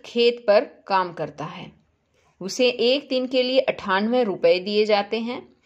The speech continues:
अगर वह बावन दिन काम करे तो वह कितना कमाएगा? तो यहाँ देखिए बच्चों,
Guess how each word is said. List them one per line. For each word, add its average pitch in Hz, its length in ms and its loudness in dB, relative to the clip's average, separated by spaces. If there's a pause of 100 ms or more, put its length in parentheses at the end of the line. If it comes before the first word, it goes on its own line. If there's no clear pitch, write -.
(240)
अगर 220 340 4
वह 247 300 4
बावन 208 500 4
दिन 240 220 0
काम 202 300 0
करे 160 300 -4 (400)
तो 226 120 8
वह 240 280 2
कितना 214 420 -2
कमाएगा? 147 640 -6 (400)
तो 196 80 -6
यहाँ 208 420 -2
देखिए 151 360 -8
बच्चों, - 340 -10